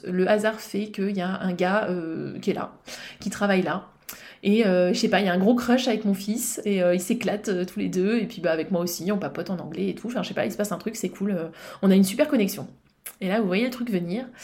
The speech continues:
Euh, donc le lendemain, il me dit, « Ah, vas-y, reviens et tout, euh, n'hésite pas à venir manger ici, ce sera cool, je pourrais te montrer des trucs. » Mais vraiment, on sent le bon gars, on sent pas le mec qui essaye de vous, euh, piquer votre thune ou on sait que sais-je. Parce que, bah, voilà, l'Inde est l'Inde et, euh,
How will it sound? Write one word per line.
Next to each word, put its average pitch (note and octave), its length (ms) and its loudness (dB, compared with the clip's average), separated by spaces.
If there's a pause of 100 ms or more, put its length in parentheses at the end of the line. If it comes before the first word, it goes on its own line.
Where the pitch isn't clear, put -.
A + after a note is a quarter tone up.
(440)
Euh, F#3+ 640 4
donc F#3+ 220 2
le C4 120 6
lendemain, B3 380 6
il B3+ 80 2
me G#3+ 40 4
dit, « A#3 100 0
Ah, F#4 100 4
vas-y, C4+ 240 0
reviens C4+ 340 0
et C#4 100 -2
tout, D4 320 -2
euh, A3+ 100 2
n'hésite G3+ 260 -2
pas C4+ 80 -2
à C4 40 -2
venir A#3 120 -2
manger G3+ 240 0
ici, G3 300 -6
ce A#3+ 100 -6
sera F#3+ 180 -6
cool, C4 460 -2
je - 80 -8
pourrais F3+ 140 -4
te F#3 100 -6
montrer F#3+ 200 -2
des G#3+ 100 0
trucs. » C#4 240 -8
Mais F#3 80 2
vraiment, A#3 240 4
on - 20 2
sent B3 160 0
le A3+ 60 2
bon A#3 160 4
gars, A3+ 180 6
on F#3+ 60 2
sent G3+ 140 -2
pas G#3+ 80 0
le A3 60 -2
mec A#3 140 -4
qui G#3+ 80 -4
essaye G3+ 180 -4
de G3 80 -4
vous, F#3+ 220 -4
euh, E3+ 80 -4
piquer - 320 -6
votre G3+ 200 -2
thune A#3+ 340 2
ou F#3 100 2
on F3 80 -4
sait F#3 180 -8 (180)
que A#3+ 100 -2
sais-je. A3 380 -2 (460)
Parce - 160 -8
que, F3 100 -10
bah, E3 180 -6
voilà, E3 200 -4
l'Inde F#3 260 4
est F3+ 80 2
l'Inde G3 260 2
et, E3 140 -4
euh, D3 140 -8